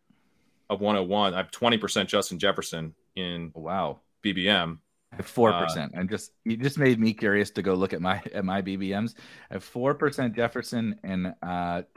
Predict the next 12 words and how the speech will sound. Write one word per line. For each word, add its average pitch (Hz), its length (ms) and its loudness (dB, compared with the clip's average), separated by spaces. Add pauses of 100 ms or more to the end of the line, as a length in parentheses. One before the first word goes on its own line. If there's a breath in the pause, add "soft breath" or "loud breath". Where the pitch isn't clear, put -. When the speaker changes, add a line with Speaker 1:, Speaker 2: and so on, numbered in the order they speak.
Speaker 2:
I've 92 100 -8
drafted 95 400 -2
two 85 360 -4 (160)
Travis 82 280 -10
Kelce 78 320 -10
teams 78 220 -12
out 82 100 -6
of 85 80 -8
forty-five 87 720 -2 (100)
B - 100 -12
B - 140 -16
M. - 120 -20